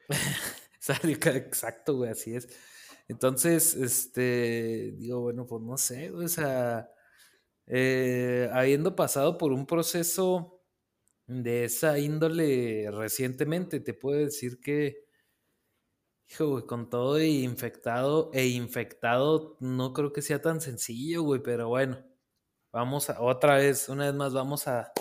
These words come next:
darle el beneficio de la duda al, al guión, y, este, se le sale la chamaca, güey, y voltea y está arañada también ella, güey. Entonces, fue, con dos movimientos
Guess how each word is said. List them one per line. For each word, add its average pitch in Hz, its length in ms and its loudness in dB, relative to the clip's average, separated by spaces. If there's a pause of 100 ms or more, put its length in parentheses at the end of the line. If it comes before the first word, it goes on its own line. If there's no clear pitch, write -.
(540)
darle 123 1300 0
el 117 240 -4
beneficio 120 440 -2
de 143 80 4
la 117 120 0
duda 120 220 2
al, 143 240 0
al 120 220 -4
guión, 143 340 2 (480)
y, 123 240 0
este, 117 1200 0
se 123 200 2
le 117 100 -4
sale 147 240 4
la 170 240 4
chamaca, 147 480 2
güey, 117 180 -2 (420)
y 123 160 -2
voltea 120 680 2
y 123 160 0
está 120 560 0
arañada 120 800 0
también 110 460 -4
ella, 139 360 -4
güey. 113 120 -10 (440)
Entonces, 131 600 -2 (1000)
fue, 120 880 -2
con 123 220 -2
dos 131 200 0
movimientos 151 800 2